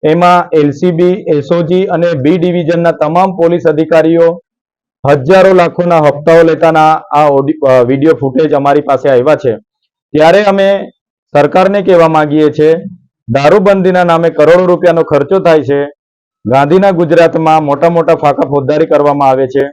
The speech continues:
તો આ પોલીસની રહેમ નજર હેઠળ આટલી બધી હપ્તાખોરીથી આ જે દારૂના ધંધા ભરૂચ જિલ્લામાં ચાલે છે, એના હપ્તા મને લાગે છે કે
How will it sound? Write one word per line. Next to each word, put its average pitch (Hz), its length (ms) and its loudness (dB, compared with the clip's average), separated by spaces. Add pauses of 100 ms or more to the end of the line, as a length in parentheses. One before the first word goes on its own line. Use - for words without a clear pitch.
(560)
તો 165 120 -8
આ 185 140 2
પોલીસની 190 580 -2
રહેમ 175 280 2
નજર 175 300 0
હેઠળ 151 460 0 (400)
આટલી 139 280 0
બધી 190 220 2
હપ્તાખોરીથી 175 840 0
આ 175 120 4
જે 165 120 -2
દારૂના 160 400 2
ધંધા 151 340 -2
ભરૂચ 147 260 0
જિલ્લામાં 160 420 0
ચાલે 147 300 0
છે, 127 240 -4 (560)
એના 180 220 2
હપ્તા 175 340 0
મને 202 220 0
લાગે 180 300 0
છે 196 160 0
કે 190 200 0